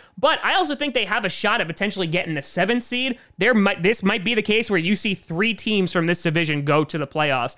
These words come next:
and I wouldn't be surprised. I also wouldn't be surprised if it takes at least one more year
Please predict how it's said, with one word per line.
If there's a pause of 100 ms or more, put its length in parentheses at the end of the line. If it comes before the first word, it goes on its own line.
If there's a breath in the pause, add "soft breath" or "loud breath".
(180 loud breath)
and
I
wouldn't
be
surprised. (140 loud breath)
I
also
wouldn't
be
surprised
if
it
takes
at
least
one
more
year